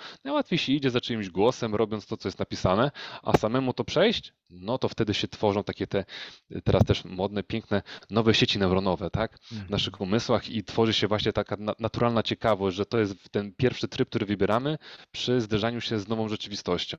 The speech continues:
Speaker 2: Mhm.
Speaker 1: tak? I, i, i wtedy właśnie, jeśli mamy takie poletko eksperymentalne dla naszych zespołów, że one mogą się w, w tym poletku pobawić, to tak, to, to, to jest taki jeden z elementów, który pozwala tą ciekawość pielęgnować.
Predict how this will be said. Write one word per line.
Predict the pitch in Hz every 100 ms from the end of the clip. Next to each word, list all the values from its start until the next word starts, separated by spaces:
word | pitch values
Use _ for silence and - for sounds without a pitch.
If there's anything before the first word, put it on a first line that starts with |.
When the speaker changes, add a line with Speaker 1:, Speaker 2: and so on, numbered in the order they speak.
| _ 82
Speaker 2:
Mhm. | 80 _ 120 107 101 92
Speaker 1:
tak? | 104 104
I, | 113 104 -
i, | 123 - 82
i | -
wtedy | - 160 139
właśnie, | 117 110 117
jeśli | 104 113
mamy | 131 117
takie | 110 - 107 95 _ - - - -
poletko | 107 123 - 107
eksperymentalne | 95 - 107 107 98 110 107
dla | 98
naszych | 104 -
zespołów, | 107 - - 98 92
że | 92
one | 101 113 -
mogą | 110 120 107 101
się | - 98
w, | - - -
w | -
tym | - 110 98
poletku | 113 107 - -
pobawić, | 107 92 82 151 - - - - _
to | 196
tak, | - 85 -
to, | 110 107
to, | - 120 117
to | 131
jest | 123
taki | - - 117
jeden | 110 113 110
z | 107
elementów, | 104 107 107 -
który | 107 104
pozwala | - 101 110 107
tą | 110 104
ciekawość | - - 98 101
pielęgnować. | - 104 98 92 85 82